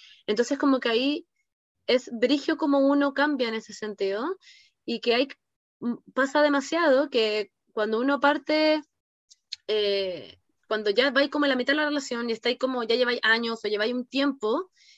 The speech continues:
te empezáis a dar cuenta que quizás hay cambiado o tú hay crecido y la otra persona no, o esa persona creció y tú no, y están empezando a no calzar porque son personas distintas simplemente, y crecieron y <laughs> evolucionaron,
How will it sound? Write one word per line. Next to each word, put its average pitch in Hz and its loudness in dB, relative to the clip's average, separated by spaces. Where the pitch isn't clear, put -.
te - -2
empezáis 240 2
a 311 4
dar 311 0
cuenta 302 2
que 285 -2
quizás 285 0
hay 294 0
cambiado 294 2
o 247 -2
tú 269 0
hay 294 0
crecido 302 -2
y 294 2
la 269 2
otra 262 0
persona 262 -4
no, 294 0
o 240 0
esa 240 -6
persona 262 -6
creció 277 0
y 269 -4
tú 262 -6
no, 262 -2
y 240 -2
están 269 0
empezando 277 0
a - 2
no 269 0
calzar 277 -2
porque 240 -4
son 320 -4
personas 320 -4
distintas 269 -6
simplemente, 175 -10
y 240 -4
crecieron 220 2
y 208 -2
<laughs> 247 0
evolucionaron, 254 -2